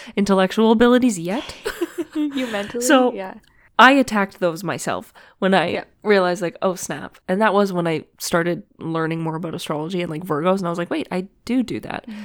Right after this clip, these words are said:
Speaker 1: So I do think, like, even if you don't believe in astrology, like, it's interesting to read, and I th-, uh, people often say, like, "Ah, you can, like, relate it to anyone, whatever."
Speaker 2: Yeah.
Speaker 1: Who cares? If it makes you realize something that, like, "Oh, that's
Speaker 2: Yeah.
Speaker 1: not the greatest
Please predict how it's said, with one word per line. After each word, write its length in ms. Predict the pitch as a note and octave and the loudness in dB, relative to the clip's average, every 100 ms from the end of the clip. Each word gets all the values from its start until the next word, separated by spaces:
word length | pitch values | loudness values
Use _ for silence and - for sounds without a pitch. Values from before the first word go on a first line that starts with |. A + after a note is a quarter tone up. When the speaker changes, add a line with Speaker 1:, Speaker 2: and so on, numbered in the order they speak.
| F#3+ | -2
Speaker 1:
So 300 | C4+ C4 C4+ - | 2 2 2 0
I 100 | C#4 | 2
do 200 | D#4 F4+ | 2 2
think, 240 | G3+ F#3 | 0 -4
like, 160 | F3 - | -6 -4
even 400 | F3+ F3+ E3 - | -2 -2 -4 -8
if 120 | F3 | -8
you 80 | F3 | -4
don't 160 | D#3+ F3+ | -4 -2
believe 240 | C3+ D#3 | -4 -2
in 80 | F3 | -4
astrology, 480 | F#3+ G3+ A3 A3+ G#3+ | -2 0 0 0 -2
like, 160 | E3+ | -2
it's 140 | D#3+ - | -6 -8
interesting 380 | F3 F#3 F#3+ F#3+ | -8 -4 -2 0
to 80 | |
read, 360 | D3 D3+ E3+ G3 - | -2 -4 -4 -4 -4
and 320 | D#3+ D3 - _ | -4 -4 -10 _
I 20 | - - | -16 -12
th-, 60 | - | -10
uh, 100 | - | -8
people 300 | - - - | -8 -8 -8
often 340 | - - - | -12 -14 -14
say, 140 | - - | -10 -8
like, 200 | - - | -10 -8
"Ah, 320 | C#4 C#4 A3+ - | -2 0 0 0
you 100 | G#3+ | 0
can, 100 | A#3 | 0
like, 160 | A3+ | 0
relate 320 | G#3 E3+ D3+ E3+ | 0 0 0 0
it 120 | F#3 | -2
to 180 | - G#3+ | -2 0
anyone, 500 | A#3+ A#3 D#3+ D#3 F3 | 2 0 -2 -4 -4
whatever." 440 | A3 G#3+ - F#3 - | -2 -2 -2 -6 -10
Speaker 2:
Yeah. 260 | G#3 G#3+ - | -12 -12 0
Speaker 1:
Who 100 | G4+ | 0
cares? 460 | - F#3+ E3 D#3+ - | 2 0 0 -4 -4
If 100 | G#3 | -2
it 180 | A#3+ A#3+ | -2 -2
makes 280 | G#3+ B3 C4+ | -2 -2 0
you 60 | D4 | 0
realize 400 | F3 E3 E3+ E3+ | 0 -2 -2 -4
something 320 | E3+ F#3 F3 F3 | -6 -4 -6 -4
that, 100 | D3+ | -4
like, 220 | D3+ - - | -6 -8 -2
"Oh, 240 | F3 E3+ | 0 2
that's 160 | D#4 D#4 | 0 -2
Speaker 2:
Yeah. 40 | |
Speaker 1:
not 160 | F#3+ - | -4 -4
the 100 | G3 | -8
greatest 720 | F3+ C#3 D3+ D#3 F3 - - | -6 -6 -4 -4 -8 -10 -16